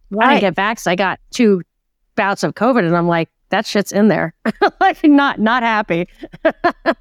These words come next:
Speaker 2: I
Speaker 1: happy. But you identified that.
Speaker 2: I wanna say that I have contended, and still, this is my belief, that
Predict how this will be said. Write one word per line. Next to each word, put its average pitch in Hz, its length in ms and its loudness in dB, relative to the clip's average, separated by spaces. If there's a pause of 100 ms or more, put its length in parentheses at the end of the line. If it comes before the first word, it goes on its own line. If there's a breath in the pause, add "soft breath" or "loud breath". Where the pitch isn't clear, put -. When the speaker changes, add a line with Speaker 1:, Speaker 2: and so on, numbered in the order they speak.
Speaker 2:
I 277 140 2
Speaker 1:
happy. 208 320 -2
But 170 180 0
you 262 240 2 (260)
identified 220 600 -2
that. 143 220 -8 (440)
Speaker 2:
I 277 100 0
wanna 330 280 2
say 262 360 -4
that 220 220 -2
I 220 840 -4 (320)
have 202 280 -4
contended, 190 800 -2
and 175 200 -2
still, 190 600 -2 (520)
this 175 200 -8
is 170 160 -6
my 160 260 -2
belief, 165 640 -6
that 151 300 0